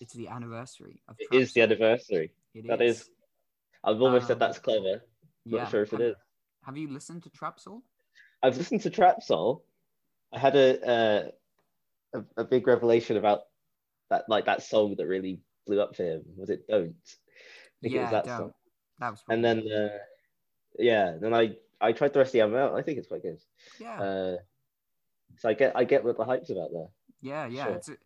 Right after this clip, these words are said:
Speaker 1: that's a really good album. I don't know. I haven't really listened to much Tiller, Bryson Tiller outside of that. Um,
Speaker 2: Mm-hmm.
Speaker 1: but I gave a
Speaker 2: Me
Speaker 1: listen
Speaker 2: neither.
Speaker 1: to a couple of songs on Anniversary. Loads of people are talking about how Drake has a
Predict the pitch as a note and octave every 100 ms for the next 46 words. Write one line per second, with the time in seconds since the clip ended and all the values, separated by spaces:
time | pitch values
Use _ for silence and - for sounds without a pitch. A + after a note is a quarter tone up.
0 | _ _ - E3 F#3+ C3+ C#3 C#3+ B2 C3+
1 | A#2 A#2 A#2 G#2+ F#2+ C3 F3 F3 D#3 D#3
2 | C3 - B2 D#3 E3+ B2 C3+ C#3+ C3+ C3
3 | C3 B2+ B2+ A#2+ - _ - C#3 B2+ A#2
4 | A#2 _ _ _ - A#2+ A#2+ A#2+ B2 A#2
5 | F2+ A2 - C#3+ C#3+ G2+ G2 G#2+ _ _
6 | _ - A2+ A2 G#2+ A2 A2+ G#2 G#2 _
7 | _ _ _ B2 B2+ D#3 C#3 C3+ - G#2+
8 | - A#2 A2+ A#2 A2+ G#2+ - A#2 A2+ A2+
9 | A2+ A2+ A2 A#2+ A#2+ A#2 A#2 A#2+ _ _
10 | _ _ C3 A#2+ C3+ A#2+ A#2+ A#2 B2 A#2
11 | A#2 A2 A2+ - - A2+ A2+ G#2+ _ _
12 | B2+ A#2 - _ _ A#2+ A2+ A2+